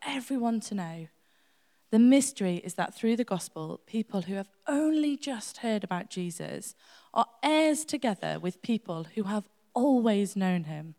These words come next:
members together of one body and sharers together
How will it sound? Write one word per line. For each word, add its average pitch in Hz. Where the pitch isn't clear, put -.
members 269
together 175
of 165
one 196
body 160
and 165
sharers 214
together 160